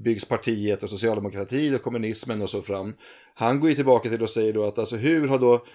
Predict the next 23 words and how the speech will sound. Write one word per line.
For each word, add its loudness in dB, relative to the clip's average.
hur 2
hamnar 4
vi 6
där 4
från -4
första -2
början, -2
liksom? -12
Vad 4
var 4
det? -2
Då -4
var 6
det 6
då 6
att, 0
alltså, -2
så 2
här, 2
att -6
det, -10
det, -10
det, 0